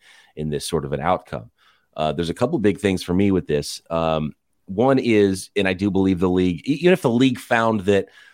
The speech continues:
the, the off-field stuff from Deshaun Watson was worthy of a six-game suspension,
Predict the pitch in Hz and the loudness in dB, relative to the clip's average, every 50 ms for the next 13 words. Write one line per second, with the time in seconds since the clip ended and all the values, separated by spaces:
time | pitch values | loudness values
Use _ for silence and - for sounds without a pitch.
0 | _ _ - 101 113 107 101 98 92 92 87 87 - _ _ _ _ _ _ _ | _ _ -12 -2 0 2 2 4 2 2 0 -2 -6 _ _ _ _ _ _ _
1 | _ _ _ - - _ _ _ _ _ _ _ _ 110 104 110 113 123 123 - | _ _ _ -20 -20 _ _ _ _ _ _ _ _ -4 -2 0 2 2 0 0
2 | - 127 117 104 - - - 117 104 101 - - - 98 95 92 - - 110 107 | -2 -2 -2 -2 -2 -4 0 0 0 0 0 -4 -6 -4 -4 -4 -2 -2 0 0
3 | 110 104 95 95 90 85 82 - - 82 78 78 _ _ _ _ _ _ _ _ | 0 0 2 0 0 0 -2 -6 -8 -8 -8 -8 _ _ _ _ _ _ _ _
4 | _ _ _ _ _ _ _ _ _ _ _ _ _ _ _ 107 104 107 101 98 | _ _ _ _ _ _ _ _ _ _ _ _ _ _ _ -2 0 2 2 2
5 | 92 87 87 92 101 104 98 101 98 85 82 - - 113 104 - - - 98 92 | 0 0 0 2 2 2 4 2 2 0 0 -2 -2 -4 -4 -4 -4 -2 -2 -2
6 | 90 - 80 - - 90 87 87 - 90 90 82 | -2 -4 -10 -8 -4 -4 -4 -2 -2 -2 -4 -4